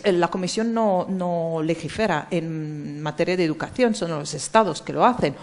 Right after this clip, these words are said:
o las comunidades autónomas, por ejemplo. Pero lo que sí pueden hacer es proponer buenas prácticas, ¿no? Entonces, nos pidieron de trabajar sobre la competencia digital. ¿Por qué?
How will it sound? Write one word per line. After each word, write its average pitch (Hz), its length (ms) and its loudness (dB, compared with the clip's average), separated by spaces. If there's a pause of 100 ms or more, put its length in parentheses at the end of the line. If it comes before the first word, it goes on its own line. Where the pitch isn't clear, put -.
(100)
o 170 80 2
las 147 100 0
comunidades 165 640 -2
autónomas, 170 580 0
por - 160 -6
ejemplo. 214 440 0 (360)
Pero 320 220 8
lo 196 120 8
que 175 140 4
sí 269 220 0
pueden 202 320 2
hacer 220 340 2
es 269 180 4
proponer 190 440 -2
buenas 156 320 -4
prácticas, - 640 -10
¿no? 262 140 -6 (480)
Entonces, 254 340 6
nos 214 180 8
pidieron 277 520 4 (1040)
de 214 180 10
trabajar 226 560 4
sobre 202 240 2
la 175 80 8
competencia 196 400 -2
digital. 156 520 -2
¿Por 214 220 0
qué? 165 160 0